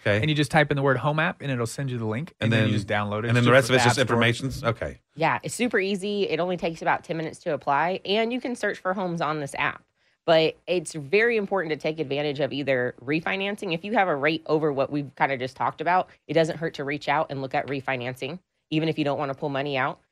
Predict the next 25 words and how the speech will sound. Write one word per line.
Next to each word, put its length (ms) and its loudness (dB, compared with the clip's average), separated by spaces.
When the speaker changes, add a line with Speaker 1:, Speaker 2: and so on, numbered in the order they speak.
Speaker 3:
And 100 0
then 80 6
if 80 -4
you 80 -6
do 100 4
wanna 140 2
do 100 0
some 160 -4
upgrades, 580 0
maybe 240 -4
just, 320 -8
you 100 -10
know, 280 -4
make 240 -2
your 100 0
home 200 0
your 100 0
dream 240 0
home 180 0
without 240 4
having 200 0
to 40 0
buy 220 4
another 300 0
one, 260 -2